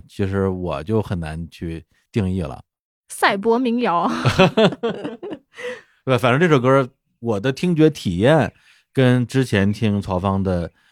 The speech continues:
Speaker 1: 以前的创作，应该说还是很不一样的。
Speaker 2: 嗯，为什么？
Speaker 1: 就是大家听了再说喽。啊，那我们来放一下啊。
Speaker 2: 今天我们一起来听一下，今天我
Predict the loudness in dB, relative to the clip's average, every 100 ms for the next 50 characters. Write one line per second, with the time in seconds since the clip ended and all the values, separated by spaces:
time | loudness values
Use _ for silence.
0 | _ -12 -6 -2 2 4 4 2 -2 _
1 | _ _ -6 -4 0 0 0 -2 -2 -2
2 | 0 0 -2 -2 -2 -6 -10 -12 -14 -18
3 | -20 _ _ -6 -6 -6 -12 -10 -4 -2
4 | -2 -4 -8 _ _ _ _ -6 -2 0
5 | -2 -4 _ _ _ _ _ _ _ -8
6 | -4 -2 -2 2 4 6 6 8 8 6
7 | 0 _ -20 -20 _ -4 -2 -2 -6 -10
8 | -8 -6 -6 -4 -4 -2 -2 2 4 4
9 | 4 4 4 2 -6 -8 -2 0 2 2
10 | 2 0 0 0 0 -2 -4 -4 -4 0
11 | 2 2 0 -8 -10 -4 0 2 0 0
12 | 0 0 -2